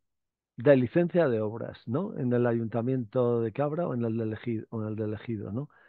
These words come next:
Que era comprobar si el proyecto cumple la normativa urbanística. La mayor parte de los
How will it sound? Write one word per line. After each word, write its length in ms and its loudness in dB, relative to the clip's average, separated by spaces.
Que 220 -2
era 260 2
comprobar 580 4
si 300 0
el 200 2
proyecto 640 2
cumple 680 2
la 140 2
normativa 540 0
urbanística. 680 0
La 180 4
mayor 280 6
parte 280 2
de 140 8
los 380 0